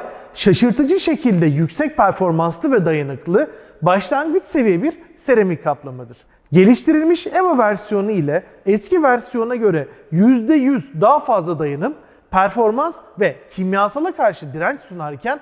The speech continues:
aracınıza anında muhteşem bir su iticilik katar ve şeker parlaklığında bir de görünüme kavuşturur. Aynı zamanda aracınızı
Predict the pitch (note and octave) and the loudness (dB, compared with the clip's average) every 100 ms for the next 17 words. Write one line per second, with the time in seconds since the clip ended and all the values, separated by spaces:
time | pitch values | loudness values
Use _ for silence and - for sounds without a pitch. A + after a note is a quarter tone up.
0 | - _ - G#3 A#3+ A#3 C4 B3 E4+ E4+ | -12 _ -2 0 2 -2 -4 -4 -6 -6
1 | - - F3+ F#3+ G#3 A3+ A3 D4 D4 - | -14 -10 -2 -2 0 -4 -2 -4 -4 -14
2 | F3 F#3 A3 G#3+ E4+ D4 C#4 - A#3 E3 | -10 -4 -2 -2 -6 -6 -8 -8 -8 -8
3 | D3 C3+ - C#3 C3 B2 _ _ E3+ B3+ | -14 -14 -14 -14 -14 -16 _ _ 0 2
4 | C#4 - - - G3 E4+ F4 B3+ F#3+ F3+ | 0 -4 -12 -4 0 0 0 0 0 0
5 | - F3+ E3+ F#3 G#3 C#4 F#3+ F3+ E3+ D#3 | -6 -8 -6 -4 -4 -4 -4 -4 -6 -10
6 | D#3 C3+ B2 - - _ _ _ _ _ | -10 -14 -14 -20 -20 _ _ _ _ _
7 | _ G#3+ E4 F#4 A#3 G3+ D#3+ D3 D3 G#3 | _ 2 4 4 4 4 2 0 0 -2
8 | - - - G3 A3+ G#3 B3 G#3+ F#3 B3 | -4 -16 -2 4 4 4 0 -2 0 -2